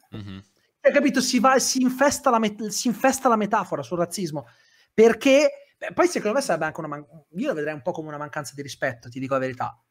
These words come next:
Speaker 2: Io non giocherei troppo su una cosa così seria. Mm, non lo so,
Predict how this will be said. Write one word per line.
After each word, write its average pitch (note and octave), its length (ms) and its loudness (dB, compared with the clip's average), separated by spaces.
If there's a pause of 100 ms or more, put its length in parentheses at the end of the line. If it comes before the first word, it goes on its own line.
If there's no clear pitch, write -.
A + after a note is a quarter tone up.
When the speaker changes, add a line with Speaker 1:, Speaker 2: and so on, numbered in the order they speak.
(120)
Speaker 2:
Io G#3+ 120 6
non G3 100 6
giocherei E3 400 6
troppo C#3 380 2
su C#3+ 120 -6
una C#3 120 -2
cosa C#3 220 -2
così C#3 200 -4
seria. C3 400 -4 (640)
Mm, D#3 680 -4
non F#3+ 140 4
lo G#3+ 40 6
so, - 360 0